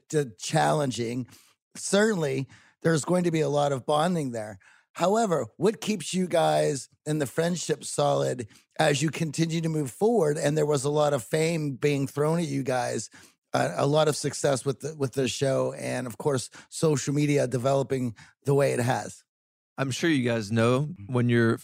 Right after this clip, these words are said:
Speaker 2: f-, friends and also building a business together, and there's also on top of that an audience with their opinions, there's an absurd amount of pressure the bigger it gets. For us, as we've grown, we've made it a priority to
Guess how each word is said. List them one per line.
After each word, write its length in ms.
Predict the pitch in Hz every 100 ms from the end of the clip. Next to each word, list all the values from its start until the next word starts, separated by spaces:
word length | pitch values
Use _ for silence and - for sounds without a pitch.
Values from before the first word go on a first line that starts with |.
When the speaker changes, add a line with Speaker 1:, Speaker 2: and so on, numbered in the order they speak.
| _
Speaker 2:
f-, 100 | 127
friends 480 | - 139 139 156 -
and 180 | 127 131
also 300 | 127 123 120
building 340 | 110 117 107 110
a 60 |
business 300 | 104 107 131
together, 400 | - 123 120 135 -
and 300 | 127 131 123
there's 160 | 113
also 300 | 113 113 120
on 100 | 113
top 240 | 107 120 117
of 60 |
that 180 | 120 117
an 100 | 117
audience 640 | 110 117 131 170 - - _ _
with 180 | 120 110
their 120 | 113
opinions, 640 | 107 131 123 135 190 - - _ _ _ _ - 98 -
there's 440 | 123 120 113 120 -
an 140 | - 123
absurd 340 | 107 - 135
amount 240 | 127 117 110
of 120 | -
pressure 420 | 120 117 139 143 -
the 140 | 113
bigger 280 | 104 113 110
it 100 | 113
gets. 460 | 220 135 - - - _ _
For 240 | - 120
us, 460 | 120 117 - - - _ _ _ _ _ _ _ - _ 127
as 160 | 120
we've 180 | 120 104
grown, 560 | 117 123 120 117 113 120 _ _ _ _ _
we've 320 | 117 120 113
made 160 | 117 123
it 100 | 120
a 40 |
priority 520 | 110 127 120 127 131 143
to 540 | - 127 113 107